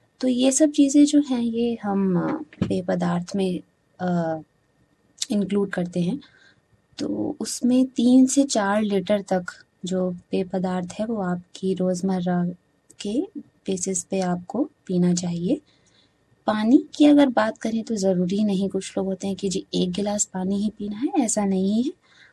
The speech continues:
आप अपने सामने एक liter की पानी की bottle रख लें तो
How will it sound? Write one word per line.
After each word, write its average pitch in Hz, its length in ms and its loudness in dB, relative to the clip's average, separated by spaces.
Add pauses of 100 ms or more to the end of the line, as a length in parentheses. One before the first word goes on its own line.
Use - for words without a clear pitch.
(120)
आप 185 220 -4
अपने 196 260 -4
सामने 202 420 -2
एक 202 160 -6
liter 202 240 -4
की - 140 -16
पानी 190 300 -2
की 208 140 -6
bottle 190 440 -2
रख 202 240 0
लें 247 200 2 (400)
तो 269 260 0